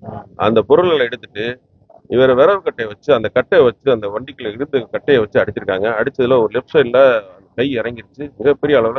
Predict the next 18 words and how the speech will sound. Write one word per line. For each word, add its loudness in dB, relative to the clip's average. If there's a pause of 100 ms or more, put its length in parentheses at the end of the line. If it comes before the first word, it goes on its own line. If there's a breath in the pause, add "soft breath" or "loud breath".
காயப்பட்டிருக்காரு. -4 (800)
ஒரு 2
பக்கம் 4
தமிழ்நாட்டை -2
சேர்ந்த 0
இங்க -2
ராமநாதபுரம் 2
மாவட்டத்துக்கு -4 (540)
குறிப்பா 2
நீங்க 2
எடுத்தீங்கன்னா 0
தொழில்துறை 0
எதுவுமே -2
இல்லாத 2 (280)
பகுதி. -4 (480)
மீன், 2
மீன் 0
தொழில் -2